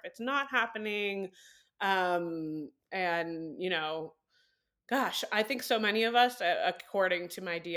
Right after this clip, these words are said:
Ms too, are just, uh, traumatized from the <laughs> bathroom. Like, we literally still cannot go to a bathroom.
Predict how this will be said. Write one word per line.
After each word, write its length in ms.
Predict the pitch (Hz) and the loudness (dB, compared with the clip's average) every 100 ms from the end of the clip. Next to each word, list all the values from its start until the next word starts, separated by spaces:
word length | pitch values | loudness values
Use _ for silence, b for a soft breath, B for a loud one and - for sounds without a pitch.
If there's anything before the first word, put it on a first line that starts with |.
| 165 | -2
Ms 200 | 170 - | -4 -8
too, 280 | 175 175 214 | -6 -2 0
are 180 | 175 | 0
just, 520 | 165 170 165 - _ - - | -2 -6 -6 -10 _ -12 -6
uh, 380 | 165 156 151 - | -4 -2 -2 -4
traumatized 540 | - 165 165 190 170 - | -6 -6 -4 -4 -4 -4
from 160 | 185 185 | -8 -4
the 40 | |
<laughs> 20 | |
bathroom. 540 | 233 - 330 - 381 392 415 453 427 | 0 6 6 6 6 8 8 8 2
Like, 220 | 226 247 226 | 4 4 4
we 140 | 240 254 | -2 2
literally 520 | 233 233 233 226 233 | 4 6 6 4 0
still 280 | - 202 208 | 0 0 0
cannot 480 | 220 208 208 208 202 | 4 4 6 2 4
go 220 | 202 214 | 4 4
to 220 | 214 233 | 2 4
a 80 | 214 | 6
bathroom. 500 | 208 247 - 160 - | 8 6 6 -2 -6